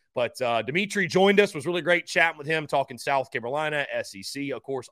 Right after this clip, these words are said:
all things college baseball. Highly suggest you guys go check it out. And we sit just eight days away from opening day. Cannot wait for it, man. Gonna be an absolute blast. Next Friday is going to be absolutely incredible.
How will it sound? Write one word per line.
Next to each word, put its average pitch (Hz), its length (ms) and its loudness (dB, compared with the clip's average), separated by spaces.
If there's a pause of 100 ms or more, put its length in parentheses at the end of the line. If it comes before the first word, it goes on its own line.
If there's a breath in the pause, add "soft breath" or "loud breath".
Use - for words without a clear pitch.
all 139 380 -2
things 131 300 -8
college 113 540 -6
baseball. 113 640 -6 (440 soft breath)
Highly 220 400 6
suggest 113 480 -8
you 120 100 -10
guys 107 440 -2 (500)
go 131 120 -4
check 127 260 -2
it 120 60 -2
out. 131 220 2
And 113 180 -12
we 151 140 -12
sit - 480 -2 (140)
just 147 320 -8 (140)
eight 196 360 -10 (200)
days 170 580 -2
away 139 720 -2 (680)
from 180 260 0
opening 120 380 -2
day. 87 240 -12
Cannot 160 380 0
wait 139 240 -4
for 131 180 -2
it, 123 40 -8
man. 127 240 -2
Gonna 123 120 -6
be 120 60 -8
an 117 60 -6
absolute 127 440 -4
blast. 117 400 0
Next 127 240 -6
Friday 120 440 -4
is 104 100 -8
going 107 160 -10
to 104 60 -14
be 104 140 -16
absolutely 110 520 -6
incredible. 131 560 -4